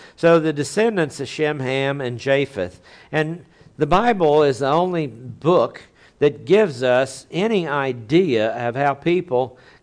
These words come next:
got to different parts of the globe carrying the same major stories. And that's the, the only idea that any, and the Bible's the only reference book that's even got anything like that.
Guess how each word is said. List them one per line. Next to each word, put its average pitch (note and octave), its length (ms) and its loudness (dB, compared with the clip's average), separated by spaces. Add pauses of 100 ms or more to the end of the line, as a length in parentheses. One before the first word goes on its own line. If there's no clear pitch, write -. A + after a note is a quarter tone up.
got D#3+ 280 2
to C3+ 120 -10
different F3+ 560 -2
parts E3 400 -4
of C#3+ 80 -4
the B2 80 -2
globe B2 580 0 (240)
carrying G3 560 -4
the D#3 80 -4
same E3+ 500 -6
major D3+ 440 -8
stories. - 720 -10 (440)
And A#2+ 160 -4
that's E3 280 -4
the, C#3 400 0
the C#3 120 0
only E3 580 -4 (300)
idea C#3 540 0
that A#2+ 220 -2
any, C3 180 -4
and B2+ 920 -14
the A2+ 100 -10
Bible's C#3 440 0
the B2+ 140 -2
only C3 260 -2
reference B2 460 -6
book A#2+ 260 -4
that's G2+ 220 -12
even A2 240 -6
got B2 220 -2
anything G#2+ 420 -12
like G#2+ 380 -8
that. G#2 280 -14